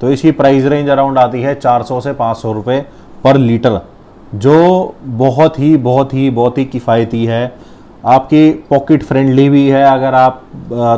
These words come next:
थोड़ा सा ज़्यादा खर्च करना चाहते हैं exterior emulsions के ऊपर, क्योंकि life आएगी तो अब बार बार की चिक चिक नहीं है कि आपने हर दो साल बाद paint कराना है।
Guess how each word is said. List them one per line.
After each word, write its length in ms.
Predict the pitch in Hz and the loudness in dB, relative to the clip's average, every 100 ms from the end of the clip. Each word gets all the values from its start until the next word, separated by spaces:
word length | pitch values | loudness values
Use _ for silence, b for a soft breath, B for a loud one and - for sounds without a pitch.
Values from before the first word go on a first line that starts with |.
| 117 | 0
थोड़ा 180 | 127 131 | 0 0
सा 100 | 139 | 0
ज़्यादा 260 | 123 127 | 0 0
खर्च 200 | 123 127 | -2 -4
करना 260 | - 120 120 | -6 -6 -4
चाहते 280 | 120 117 120 | -4 -4 -4
हैं 220 | 113 120 | -4 -6
exterior 400 | 113 - 110 113 | -8 -6 -4 -2
emulsions 420 | 113 110 113 104 | -2 -4 -6 -6
के 60 | 113 | -6
ऊपर, 300 | 101 123 120 - B B B B - | -6 -6 -8 -10 B B B B -2
क्योंकि 580 | 139 135 156 165 160 - - 147 | -2 2 2 2 0 -6 -12 -4
life 400 | 120 135 147 147 | 0 2 2 2
आएगी 340 | 143 139 143 | 2 0 -2
तो 100 | 139 | -2
अब 80 | 131 | 0
बार 180 | 127 131 | 2 2
बार 160 | 135 | -2
की 120 | 131 | -4
चिक 180 | 131 127 | -8 -8
चिक 160 | - 120 | -8 -6
नहीं 220 | 123 117 | -6 -6
है 140 | 117 113 | -6 -4
कि 80 | |
आपने 280 | 120 117 120 | -4 -4 -4
हर 180 | 117 113 | -2 -2
दो 160 | 107 113 | -2 -2
साल 180 | 120 | -2
बाद 200 | 113 113 104 | -2 -2 -4
paint 220 | 107 104 | -8 -6
कराना 380 | 110 113 113 113 | -4 -4 -4 -4
है। 240 | 113 110 | -4 -8